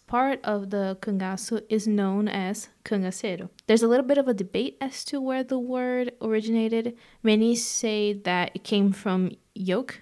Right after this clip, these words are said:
used by for-, farm animals to pull carts and such.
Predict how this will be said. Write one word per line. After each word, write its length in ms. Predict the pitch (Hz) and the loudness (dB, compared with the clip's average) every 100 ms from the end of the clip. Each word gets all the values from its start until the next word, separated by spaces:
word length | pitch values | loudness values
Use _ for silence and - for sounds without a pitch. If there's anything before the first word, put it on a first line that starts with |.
| - | -4
used 440 | 196 190 190 - | 0 2 0 -4
by 600 | 185 180 185 185 180 196 - _ _ _ _ | -4 -4 -4 -4 -6 -8 -12 _ _ _ _
for-, 400 | - - 254 247 - | -8 0 2 2 -2
farm 300 | - 247 254 | 0 4 6
animals 540 | 185 180 185 180 190 - | 4 4 2 0 -4 -6
to 100 | 202 | -4
pull 200 | 202 185 | 0 0
carts 540 | - 196 170 185 - - | -2 -4 -4 -4 -8 -4
and 160 | 233 | -4
such. 520 | 233 269 269 - - | -2 -6 -4 -4 -4